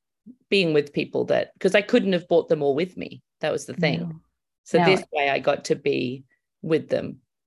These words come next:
Speaker 1: you know.
Speaker 2: Absolutely.
Speaker 1: Yeah.
Speaker 2: Yeah. And that's, again, that's a, a critical piece of your celebration. And if we don't have somebody externally saying, "You need to celebrate this," so many times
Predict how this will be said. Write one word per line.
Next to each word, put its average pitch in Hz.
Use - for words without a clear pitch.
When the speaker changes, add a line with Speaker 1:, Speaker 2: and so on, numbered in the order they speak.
Speaker 1:
you 147
know. 110
Speaker 2:
Absolutely. 151
Speaker 1:
Yeah. 135
Speaker 2:
Yeah. 202
And 190
that's, 165
again, 165
that's 143
a, 147
a -
critical 165
piece 156
of 147
your 151
celebration. 147
And 147
if 170
we 175
don't 175
have -
somebody 165
externally 165
saying, 143
"You 170
need 165
to 151
celebrate 160
this," 131
so 180
many 160
times 160